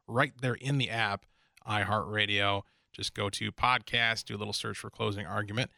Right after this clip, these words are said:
You can have your one-stop shop for all things us. Nine to eleven weeknights, that's when you can catch us live, six five one, nine eight nine,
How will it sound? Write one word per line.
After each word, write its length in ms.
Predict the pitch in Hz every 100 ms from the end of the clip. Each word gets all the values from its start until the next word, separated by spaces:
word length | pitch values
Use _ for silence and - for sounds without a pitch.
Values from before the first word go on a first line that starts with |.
| _ _ _
You 200 | 127 110
can 280 | 101 104 101
have 200 | 110 101
your 160 | 92 95
one-stop 680 | 95 117 117 - 117 110
shop 400 | - 123 123 - -
for 240 | - 117 113
all 240 | 113 117 120
things 460 | - 120 135 135 - -
us. 440 | 175 135 - - - _ _ _ _
Nine 200 | 139 190
to 120 | 170
eleven 220 | 165 156 151
weeknights, 380 | 160 127 113
that's 200 | - 113
when 120 | 120 113
you 40 |
can 80 | 110
catch 220 | 117 -
us 240 | 110 - -
live, 500 | 107 113 113 113 107 - _ -
six 200 | 139 -
five 240 | 120 110
one, 260 | 110 110 107
nine 220 | 117 131 123
eight 120 | 104
nine, 300 | 113 110